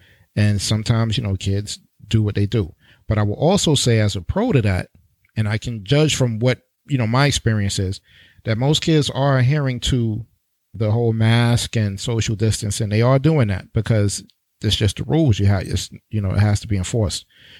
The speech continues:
So most kids are conscious of that fact. But you can still be carriers of this stuff. And you also have a lot of teachers who are, you know,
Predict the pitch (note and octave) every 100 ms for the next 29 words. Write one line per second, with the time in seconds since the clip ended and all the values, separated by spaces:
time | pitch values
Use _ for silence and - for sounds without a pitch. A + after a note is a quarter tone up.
0 | _ - B2 A2 - _ _ A2+ B2 -
1 | E3 D#3 C#3 C3+ C3 C#3 - - C#3+ C#3+
2 | - A#2+ - G#2 A2+ A2 - - G2+ -
3 | _ _ _ _ _ _ _ _ _ _
4 | _ _ _ _ _ _ - G2+ - G#3+
5 | C3+ - _ _ _ _ _ _ C3 C#3+
6 | D3+ - F#3 E3 D#3 - F#3 F#3 A2+ G2
7 | E2 - - - - - - _ _ _
8 | _ _ _ _ _ _ _ _ _ _
9 | _ _ _ _ _ _ _ B2 B2 A#2+
10 | B2 B2+ D3 C#3+ C#3 B2 A#2+ A#2+ A#2+ -
11 | G#3+ - A2+ G#2+ - - _ _ _ _
12 | _ - B2 A2 G#2+ G2 D#3+ G2+ F#2